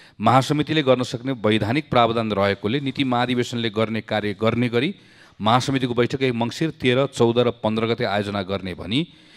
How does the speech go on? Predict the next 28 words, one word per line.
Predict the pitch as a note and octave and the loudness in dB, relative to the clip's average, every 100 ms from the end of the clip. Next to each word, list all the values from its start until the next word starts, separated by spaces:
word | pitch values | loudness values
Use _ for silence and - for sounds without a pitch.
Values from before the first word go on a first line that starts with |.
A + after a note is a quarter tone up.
| - - | -20 0
केन्द्रीय | C#3+ D3+ D#3 | 4 4 4
कार्य | C3+ B2+ | 4 2
समितिको | B2+ B2 B2 | 0 -4 0
दुई | A#2 | 2
हजार | A#2 G#2 | 4 2
अस्सी | A2+ - C#3+ | 0 -2 -2
श्रावण | - A#2+ A#2+ A2+ | 0 2 2 2
दुईदेखि | C3 B2+ A#2+ G#2+ A#2+ | 4 4 2 2 2
दससम्म | A#2 - G#2 G#2+ D3+ - _ _ _ _ - | 2 -2 -4 -4 -4 -8 _ _ _ _ 0
बसेको | A#2 - A#2+ | 0 2 0
बैठकले | A2 A2 A2 B2 | 0 0 -2 -2
निर्णय | A2 G#2 | -2 -2
गरिसकेको | G2 G2 F#2+ F2+ F2 | -2 -4 -6 -10 -8
छ। | F2+ G2+ E2 _ _ _ - - - - | -4 -4 -4 _ _ _ -20 -20 -20 -2
महासमितिको | G#2+ B2+ B2+ C#3 D3 D3 | 4 4 4 2 2 2
बैठकलाई | C3+ C3+ C#3+ | 2 2 0
भव्य | C3 F2+ G2+ A2 C#3+ | 0 -4 -6 0 2
र | D#3+ | 2
सभ्य | - A#2+ C3 | 0 2 2
रूपमा | B2 B2+ | 2 0
सम्पन्न | - A#2+ A2+ A2+ G#2+ | -2 -4 -2 -2 -2
गर्न | G#2+ C3+ | -4 -4
देहाय | A2 G#2+ A#2+ | -2 0 0
बमोजिमका | B2+ A2+ A2 G#2 A#2 | 0 0 -2 -2 -2
विभिन्न | A2+ A2+ A#2+ B2 | 0 0 -2 -4
समितिहरू | - G#2+ G2 G2+ G#2+ | -4 -4 -4 -4 -2
गठन | G2 F#2+ F#2+ | -4 -6 -8
गरिनेछ। | F#2 F2+ F2 | -8 -10 -6